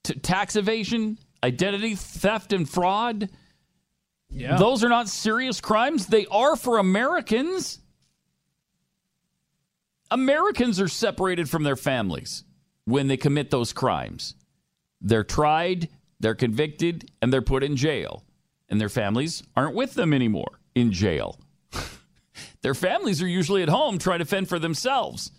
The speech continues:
Speaker 1: Why is it that that's, that's not a problem for U S citizens, but it is a problem to do to an illegal immigrant? I don't understand. Uh, I, I, I don't understand this line of thinking.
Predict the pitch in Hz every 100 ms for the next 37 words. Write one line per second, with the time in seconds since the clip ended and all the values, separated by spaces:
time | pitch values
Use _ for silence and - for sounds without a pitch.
0 | _ _ _ _ _ - 135 240 359 330
1 | 320 180 78 - 139 180 208 185 - -
2 | _ _ _ _ _ _ 160 214 226 196
3 | 202 240 294 302 196 240 226 175 151 131
4 | 180 185 185 170 - 180 156 - - -
5 | _ _ _ _ _ 101 170 185 180 214
6 | 165 139 165 135 123 117 120 - - 107
7 | 131 135 117 131 107 - 113 110 117 113
8 | 104 101 95 85 71 50 - _ - 196
9 | 269 269 202 202 139 - 143 131 82 69
10 | 95 _ 98 95 87 85 85 80 76 -
11 | - _ _ _ - 135 143 160 175 151
12 | 185 214 180 151 131 - 143 92 78 113
13 | 101 98 80 107 95 - 55